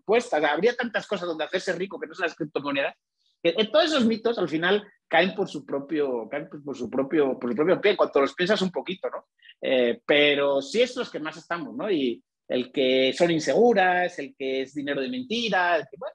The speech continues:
pues, poco a poco es verdad que con el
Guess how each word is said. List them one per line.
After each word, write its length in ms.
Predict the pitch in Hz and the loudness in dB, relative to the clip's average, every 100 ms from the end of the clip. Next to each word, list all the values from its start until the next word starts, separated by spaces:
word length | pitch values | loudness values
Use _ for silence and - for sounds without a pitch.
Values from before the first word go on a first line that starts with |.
| _ _ | _ _
pues, 220 | _ _ _ _ | _ _ _ _
poco 220 | 180 190 | -4 0
a 100 | 240 | 0
poco 280 | - 180 196 | 2 0 0
es 100 | 160 | -2
verdad 260 | 147 139 165 | -2 -2 -2
que 140 | 175 | -4
con 420 | 135 120 117 117 | -6 -6 -6 -8
el 400 | 113 113 113 107 | -6 -4 -4 -8